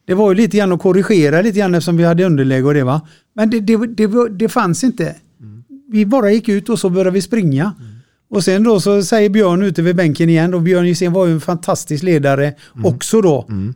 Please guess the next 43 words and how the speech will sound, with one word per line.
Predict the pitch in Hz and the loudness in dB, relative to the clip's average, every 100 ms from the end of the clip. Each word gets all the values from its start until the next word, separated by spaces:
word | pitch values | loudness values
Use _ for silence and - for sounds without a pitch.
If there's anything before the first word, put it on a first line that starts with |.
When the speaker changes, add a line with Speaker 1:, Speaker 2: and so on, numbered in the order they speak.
| - | -4
Speaker 1:
Precis | 208 214 170 | 0 2 0
som | 175 | 0
Peter | 151 170 190 | 0 0 0
Gensel | 180 143 131 175 | 0 -2 -2 0
är | |
Speaker 3:
Mm. | 160 160 | 2 2
Speaker 1:
idag, | 160 208 | 2 0
tycker | 190 185 | -4 -2
jag, | 202 | 0
Speaker 3:
Mm. | 160 165 | 2 0
Speaker 1:
med, | 165 - _ _ | -2 -6 _ _
med | 170 170 | -2 0
serien. | 208 156 143 151 | 2 2 2 2
Det | 165 | 2
är | 208 | 4
lugnt | 233 214 233 247 247 | 4 6 6 4 2
i | 226 | -2
seriespelet, | 269 226 170 147 160 147 147 147 | 0 0 0 0 -2 0 0 0
det | 190 | 0
är | |
lugnt | 208 214 240 233 | 2 4 4 2
i | 247 | 0
den | 220 185 | -2 -2
gruppen. | 175 - 143 139 127 _ _ _ | -4 -4 -8 -8 -10 _ _ _
Varför | 220 185 202 | -4 -4 0
då? | 185 | 0
Jo, | 214 | 0
det | 214 | 0
är | 240 | 0
en | 202 | 0
bra | 233 180 | 0 0
ledare, | 190 175 143 143 | 0 -2 -4 -8
va? | 147 117 | -8 -8
Speaker 3:
Mm. | 107 113 _ _ _ | -8 -10 _ _ _
Speaker 1:
Och | - 214 | -4 -2
då, | 247 | -2
då, | 220 233 | -2 0
då | 208 | 0
känner | 214 240 214 | 0 0 0
jag | 208 | -2
som | 214 | -2
så | 180 | -2
att | 175 175 | -4 -6